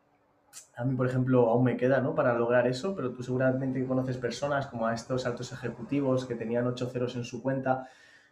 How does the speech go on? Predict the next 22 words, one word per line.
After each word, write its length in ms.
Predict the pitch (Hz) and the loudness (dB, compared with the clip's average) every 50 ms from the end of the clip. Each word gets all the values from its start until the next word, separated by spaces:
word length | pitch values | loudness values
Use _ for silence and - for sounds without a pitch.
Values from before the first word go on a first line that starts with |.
| _ _ _ _ _ - _ _ | _ _ _ _ _ -20 _ _
¿Cómo 220 | - 170 185 196 | -2 2 4 6
lograr 400 | 196 175 151 143 139 139 147 - | 6 6 6 6 6 6 4 4
tener 300 | - 143 135 135 135 139 | 2 0 0 0 2 2
ocho 280 | 139 139 - - 185 - | 0 0 2 0 0 0
ceros 340 | - 151 143 135 123 123 123 | 0 -2 -2 -2 -2 -2 -2
en 120 | 123 113 | -4 -2
tu 140 | 123 113 110 | -4 -4 -2
cuenta 460 | 120 120 123 131 - 165 170 170 - _ _ _ - | 0 0 0 0 -2 -4 -6 -6 -10 _ _ _ -12
y 100 | 123 117 | -12 -12
estar 360 | 110 - - - 123 123 123 | -12 -12 -2 0 0 0 0
feliz? 500 | - - 120 107 101 95 - - - _ _ _ | -2 -4 -4 -4 -4 -6 -10 -14 -18 _ _ _
Porque 200 | - 127 - 123 | -16 -6 -6 -4
al 60 | 113 | -4
final 200 | - 123 131 143 147 | -2 -2 -2 0 0
el 40 | 139 | 0
nivel 260 | 131 127 127 131 139 | 2 2 2 2 2
de 60 | 160 | 0
exigencia 640 | 156 - - 135 127 127 120 123 123 - 151 139 127 | -2 -2 -6 -8 -6 -4 -4 -4 -4 -4 -4 -4 -2
es 180 | 120 - - | -4 -4 -4
muy, 260 | 131 131 135 131 139 135 | -2 -2 -2 0 0 0
muy 260 | 131 123 117 113 117 | 0 0 0 0 -2
alto. 300 | 139 170 160 - - | -2 -2 -4 -6 -10